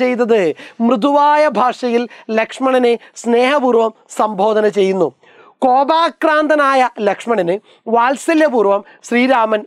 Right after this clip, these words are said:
ഉപദേശങ്ങൾ നൽകുന്നു. കോപാക്രാന്തനായ, വളരെ ദേഷ്യം കൊണ്ടിങ്ങനെ വിറച്ച് നിൽക്കാണ്, അച്ഛനെ കൊല്ലും, സഹോദരങ്ങളെ കൊല്ലും, നാട് മുഴുവൻ ചുട്ടരിക്കും എന്നിങ്ങനെ ദേഷ്യം പിടിച്ച് നിൽക്കുന്ന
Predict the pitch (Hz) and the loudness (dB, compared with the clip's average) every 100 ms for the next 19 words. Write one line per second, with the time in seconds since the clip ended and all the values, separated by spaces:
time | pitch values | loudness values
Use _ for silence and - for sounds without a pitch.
0 | - 202 214 214 196 214 208 208 208 196 | -4 -2 0 0 0 -2 0 0 0 0
1 | 208 202 180 143 - _ 247 226 240 240 | 0 0 -2 -4 -12 _ 0 2 2 2
2 | 277 285 - 294 277 277 277 247 208 180 | 0 0 -2 -2 0 0 0 2 2 0
3 | 143 - - 170 202 226 269 254 180 226 | -2 -12 -6 0 0 0 0 -2 0 2
4 | 240 262 294 285 285 277 285 277 220 226 | 2 0 0 0 0 -2 -2 -2 0 -2
5 | 233 247 294 285 240 277 269 240 170 - | 0 -2 -2 -2 -2 0 0 0 -2 -4
6 | 196 220 - 285 285 - 277 269 294 - | -2 -2 -2 -2 -2 -2 -2 0 -2 -4
7 | - 254 208 262 277 277 285 277 - 277 | -6 -2 0 2 0 0 0 -2 -2 0
8 | 277 269 - - 214 247 294 262 262 277 | 0 -2 -6 -2 0 2 2 0 -2 0
9 | 285 269 226 285 269 254 285 277 - - | -2 -2 -4 -2 -2 -2 -2 -4 -4 0
10 | 226 254 294 285 285 240 180 240 262 254 | 2 2 2 2 0 -2 0 2 2 0
11 | 294 277 254 285 277 277 269 269 | -2 -2 -4 -2 -2 -2 -2 -2